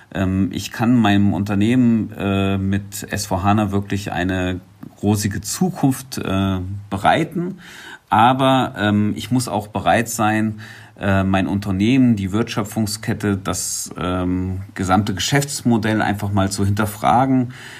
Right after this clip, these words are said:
ähm, und die Prozesse und auch die Arbeitsformen ein Stück weit, ähm, neu zu denken und zu erfinden.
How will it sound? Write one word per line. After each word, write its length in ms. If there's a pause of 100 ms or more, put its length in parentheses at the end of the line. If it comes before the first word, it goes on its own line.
(180)
ähm, 500
und 400
die 60
Prozesse 760
und 420
auch 280
die 180
Arbeitsformen 720
ein 140
Stück 340 (160)
weit, 640
ähm, 400
neu 200
zu 160
denken 580
und 180
zu 300
erfinden. 580